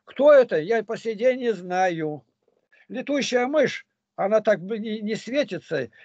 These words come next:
и так тихо не летает. Тут плавно. Мышь летучая, она стремительно летает.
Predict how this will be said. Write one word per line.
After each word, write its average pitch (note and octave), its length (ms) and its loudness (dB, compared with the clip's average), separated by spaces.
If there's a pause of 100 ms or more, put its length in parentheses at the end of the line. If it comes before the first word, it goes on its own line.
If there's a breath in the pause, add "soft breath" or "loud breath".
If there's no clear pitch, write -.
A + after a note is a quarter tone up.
(100 soft breath)
и G3 160 -6
так G#3 240 2
тихо A#3 280 -2
не G#3+ 120 -4
летает. F#3+ 280 0
Тут F3 180 -10
плавно. A3 540 2 (180 soft breath)
Мышь B3 280 -8
летучая, A#3+ 440 -4
она A#3 120 0
стремительно A3 520 -2
летает. C#3+ 580 0